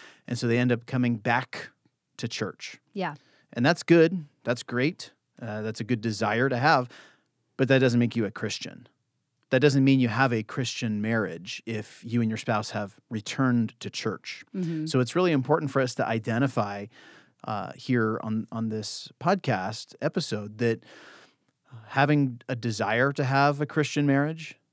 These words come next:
Speaker 1: doesn't mean you have a Christian marriage. So, uh, what is it that constitutes a Christian marriage? It's when both husband and wife, individually, each, have vertical relationships with God.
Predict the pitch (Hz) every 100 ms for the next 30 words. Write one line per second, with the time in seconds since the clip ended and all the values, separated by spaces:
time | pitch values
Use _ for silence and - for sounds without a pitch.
0 | _ 143 127 127 127 120 113 110 110 110
1 | - 104 101 92 85 - - 90 - 113
2 | 104 - - - - _ _ - 98 104
3 | 165 160 165 101 - _ _ _ - 127
4 | 139 127 120 117 123 104 101 123 - 92
5 | 139 104 95 131 - _ _ _ - 120
6 | 131 120 120 123 120 - _ - 131 123
7 | 120 110 147 123 147 - - _ _ -
8 | 143 165 127 117 117 147 147 _ 180 156
9 | - - - _ _ _ _ _ - 156
10 | 143 - _ _ _ _ _ 104 165 175
11 | - 123 139 135 127 147 151 151 131 143
12 | 123 131 120 131 123 82